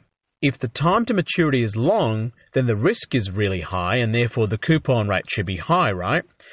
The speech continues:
So what the inverted yield curve says is that it's the inverse of that. That is, the yield curve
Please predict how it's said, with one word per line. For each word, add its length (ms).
So 140
what 160
the 160
inverted 500
yield 560
curve 460
says 640
is 160
that 160
it's 160
the 160
inverse 540
of 80
that. 240
That 300
is, 180
the 100
yield 500
curve 520